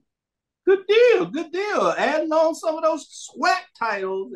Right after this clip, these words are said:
as we switch over, pretty good. With that being said, Brian, I'm gonna go back to you and ask you what's hot news that you wanna get out today.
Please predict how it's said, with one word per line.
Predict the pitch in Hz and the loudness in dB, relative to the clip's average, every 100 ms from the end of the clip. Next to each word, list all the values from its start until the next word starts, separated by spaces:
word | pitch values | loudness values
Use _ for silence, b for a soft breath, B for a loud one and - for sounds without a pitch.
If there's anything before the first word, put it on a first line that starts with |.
| 170 | -8
as | 165 165 | -8 -12
we | 180 | -18
switch | - 175 - | -12 -12 -8
over, | 156 151 | -8 -8
pretty | - 220 233 185 | -8 -10 -10 -6
good. | 160 160 156 _ _ _ _ _ - | -4 -4 -8 _ _ _ _ _ -8
With | 170 | -4
that | 226 196 | -2 -2
being | 208 196 | -2 -4
said, | - 202 196 196 - | -2 -2 -2 -4 -8
Brian, | 202 196 196 | -4 -2 -2
I'm | 202 | -2
gonna | 190 | -4
go | 190 | -6
back | 185 175 - _ | -6 -8 -12 _
to | 175 | -10
you | 202 247 180 190 254 _ _ _ _ _ - | -2 0 0 -4 -8 _ _ _ _ _ -14
and | 185 | -6
ask | 196 196 - | -4 -4 -6
you | 208 202 | -10 -8
what's | 214 208 - - _ | -8 -8 -14 -20 _
hot | - 240 208 180 | -6 -4 -2 -4
news | 202 202 180 | -6 -6 -8
that | 185 - | -12 -6
you | 247 | -4
wanna | 180 147 | -2 -4
get | 147 | -4
out | 135 120 | -4 -6
today. | 131 117 | -8 -10